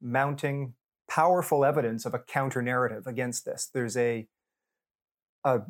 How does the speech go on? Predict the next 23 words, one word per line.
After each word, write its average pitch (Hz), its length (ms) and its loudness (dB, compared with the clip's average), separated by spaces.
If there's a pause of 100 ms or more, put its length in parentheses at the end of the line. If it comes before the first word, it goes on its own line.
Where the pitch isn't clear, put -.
(140)
a 127 100 -2
growing 143 480 2
number 139 300 2
of - 200 -4
peer-reviewed 135 640 0
studies 123 560 0 (120)
and 123 260 -2
of 110 220 -8 (260)
reports 131 560 0
and 117 160 -2
official 131 380 -2
statistics, 131 640 -4
which 127 160 -6
I 120 180 0
think 123 280 -6
you're, 120 280 -4
uh, 110 260 -4 (140)
you're 131 140 -6
referring 120 440 -2
to 123 180 -2
for 117 360 -6 (240)
those, 120 380 -6 (220)
uh, 113 180 -4